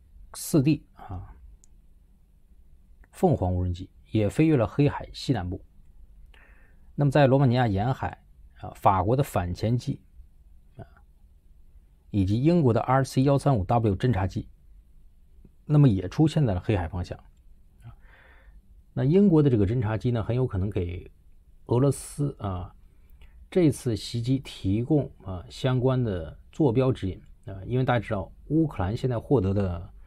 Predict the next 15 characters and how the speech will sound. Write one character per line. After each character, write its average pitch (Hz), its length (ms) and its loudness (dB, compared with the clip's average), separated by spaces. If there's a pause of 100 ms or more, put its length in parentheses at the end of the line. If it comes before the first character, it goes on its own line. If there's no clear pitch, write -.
(400)
攻 156 200 2
击 147 140 4
型 107 240 -2
的 107 180 -4
无 98 200 -2
人 131 100 -2
快 127 240 -2
艇 - 180 -14 (420)
是 - 180 -6
由 113 120 0
英 143 300 4
国 90 180 -2
方 90 160 -6
面 82 220 -10 (220)
啊 - 240 -18